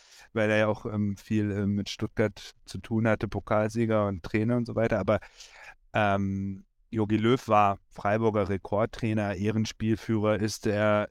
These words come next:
Das, das ist so mittlerweile Allgemeingut, aber dass er eben auch einen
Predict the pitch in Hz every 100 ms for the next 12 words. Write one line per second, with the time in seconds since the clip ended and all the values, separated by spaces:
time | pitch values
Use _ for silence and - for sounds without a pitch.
0 | - - 101 - - - 107 - 90 104
1 | - 113 104 101 - 107 110 117 104 104
2 | 110 110 107 - _ _ _ - 104 107
3 | 101 92 104 135 135 151 170 - 104 101
4 | 104 107 107 120 107 110 110 107 113 -
5 | 104 101 101 101